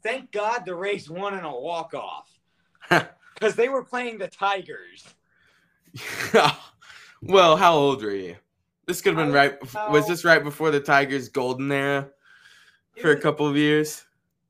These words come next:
Speaker 1: It was in two thousand ten.
Speaker 2: Okay, so Tigers wouldn't have not been bad for, uh,
Speaker 1: Yeah.
Speaker 2: two years.
Speaker 1: During the Tigers' golden era.
Speaker 2: <laughs>
Speaker 1: And my father helped me realize something. The Tigers are either really bad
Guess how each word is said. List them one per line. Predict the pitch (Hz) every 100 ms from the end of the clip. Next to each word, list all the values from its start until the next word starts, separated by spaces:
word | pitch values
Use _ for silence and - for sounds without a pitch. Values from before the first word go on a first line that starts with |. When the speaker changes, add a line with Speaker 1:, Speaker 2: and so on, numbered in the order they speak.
| _
Speaker 1:
It |
was | 269 311
in | 277
two | 247 247
thousand | 233 233 202 175 160 147
ten. | 196 170 - - _ _ _ _ _ _ _ _ _
Speaker 2:
Okay, | 262 262 107 98 175
so | - -
Tigers | 220 349 359 349 -
wouldn't | 196 180 165
have | 143
not | 143 -
been | 123 107
bad | 113 127 123 117
for, | - 113 107
uh, | 104 104 _ _ -
Speaker 1:
Yeah. | 311 135
Speaker 2:
two |
years. | 110 113 147 - - _
Speaker 1:
During | 381 349
the | 254 226
Tigers' | 294 269 226 196 170
golden | 196 330 359 202 170 - - -
era. | 277 - _ _
Speaker 2:
<laughs> | - _ _ _ _ _ _ -
Speaker 1:
And | 254 - - _ _ 190
my | 247 247
father | 285 359 277
helped | 202 214 180
me |
realize | 165 185 175 -
something. | - - _ _ _ 185
The | 220
Tigers | - 240 311 370 254
are | 226
either | 240 185 156 127 _
really | 127 120 180 349 392
bad | 262 156 151 156 226